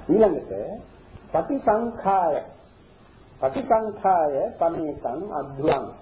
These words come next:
පටිසංඛාය කියන්නේ නුවණින් සලකලා කියන.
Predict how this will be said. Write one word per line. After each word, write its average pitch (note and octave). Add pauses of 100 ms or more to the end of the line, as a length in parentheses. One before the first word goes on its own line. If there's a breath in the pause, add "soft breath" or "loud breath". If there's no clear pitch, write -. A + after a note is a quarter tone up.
(520)
පටිසංඛාය C3+ (280)
කියන්නේ A2+ (540)
නුවණින් G#3+ (1500)
සලකලා A#2+
කියන. -